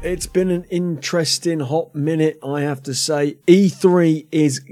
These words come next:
coming back in person. Yep, the gaming convention, smorgasbord of all sorts of things. We are getting it,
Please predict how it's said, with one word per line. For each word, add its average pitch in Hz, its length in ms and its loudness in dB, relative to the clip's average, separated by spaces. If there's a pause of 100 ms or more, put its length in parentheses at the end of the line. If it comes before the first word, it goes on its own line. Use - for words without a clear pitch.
coming 151 580 -2
back 131 360 -4
in 131 280 -4
person. 131 680 -4
Yep, 151 300 4 (180)
the 143 400 0
gaming 147 880 2
convention, 127 880 -2
smorgasbord 135 1040 4
of 113 220 0
all 143 180 0
sorts 131 400 -2
of 113 120 -4
things. 113 560 0 (520)
We 135 160 4
are 160 120 6
getting 151 280 4
it, 147 220 4